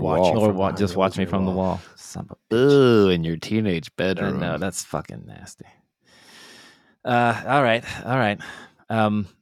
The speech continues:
Speaker 3: I just shake my head and said, "You know what, Florin? It's nothing." Um, while he's doing this, gentlemen, are you sure you don't want me to reach out? Filnir, are you, do you hear, are we surrounded? What's happening?
Speaker 2: Uh, no, I think,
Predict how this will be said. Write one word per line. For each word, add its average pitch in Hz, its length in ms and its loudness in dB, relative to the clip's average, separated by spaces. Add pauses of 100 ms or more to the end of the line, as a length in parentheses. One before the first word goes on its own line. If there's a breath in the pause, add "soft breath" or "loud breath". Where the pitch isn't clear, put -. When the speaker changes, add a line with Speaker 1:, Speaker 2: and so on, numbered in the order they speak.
(140)
Speaker 3:
I 107 140 0
just 98 360 -2
shake 107 200 2
my 98 80 0
head 101 180 2
and 98 80 0
said, 98 200 -2
"You 98 80 -2
know 107 80 0
what, 107 160 2
Florin? 104 480 0
It's 107 180 -2
nothing." 90 480 -4
Um, 107 440 0 (580)
while 120 320 2
he's 139 220 4
doing 117 240 0
this, 101 200 0
gentlemen, 98 440 -2
are 98 80 0
you 113 120 2
sure 123 460 4
you 82 100 0
don't 107 180 0
want 104 200 -2
me 98 80 -2
to 98 100 -4
reach 98 220 -4
out? - 320 -4 (320)
Filnir, 120 340 2
are 85 120 0
you, 113 160 0 (300)
do 110 120 -4
you 120 120 0
hear, 113 400 0 (200)
are 110 80 -6
we 107 160 -4 (100)
surrounded? 120 600 -2 (280)
What's 113 160 -4
happening? - 300 -4
Speaker 2:
Uh, 98 200 0 (880 loud breath)
no, 98 500 0
I 95 80 -6
think, 95 340 -2